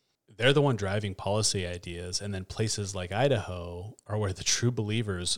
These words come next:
are seeing what they can do to put those ideas into practice. And so the Petri dish might also be a crystal ball, a glimpse into one possible future for the G O P.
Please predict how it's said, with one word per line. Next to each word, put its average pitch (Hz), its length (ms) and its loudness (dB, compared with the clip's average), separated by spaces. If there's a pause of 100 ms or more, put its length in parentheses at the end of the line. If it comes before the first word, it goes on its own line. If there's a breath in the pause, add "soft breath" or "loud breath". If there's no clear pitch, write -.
are 104 80 -6
seeing 120 340 4
what 104 160 -4
they 95 100 -4
can 92 140 -8
do 113 220 -2
to 110 100 -4
put - 320 -2
those 92 240 -4
ideas 92 440 -6
into 101 180 -12
practice. - 800 -10 (1000 soft breath)
And 127 100 -6
so 180 100 4
the 190 100 2
Petri 190 340 0
dish 185 180 2
might 127 140 4
also 131 220 2
be 104 140 -2
a 101 40 -2
crystal - 420 -2
ball, - 540 -8
a 107 60 -12
glimpse 131 500 0
into 113 260 0
one 113 480 -2
possible 104 560 -2
future 104 540 -8
for - 160 -18
the 90 100 -12
G 85 260 -12
O - 80 -20
P. - 280 -10